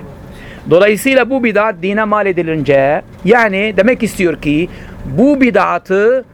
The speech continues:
Allah ve Resulü emretti. Veyahut da Allah ve Resulü tavsiye etti. Çünkü dinin temeli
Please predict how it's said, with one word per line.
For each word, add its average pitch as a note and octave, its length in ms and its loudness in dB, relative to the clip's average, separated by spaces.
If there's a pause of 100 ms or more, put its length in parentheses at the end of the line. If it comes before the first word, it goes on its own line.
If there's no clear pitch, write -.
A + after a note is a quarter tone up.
(240)
Allah F3 420 2
ve F3+ 200 4
Resulü G#3 300 -2
emretti. C#3+ 580 -4 (1040)
Veyahut A3 380 2
da G3+ 100 0
Allah F#3+ 400 -2
ve G#3 120 2
Resulü A3+ 300 -2
tavsiye B3+ 440 0
etti. D3 300 -4 (500)
Çünkü D#3 360 -2 (500)
dinin G3+ 340 2
temeli G3+ 600 0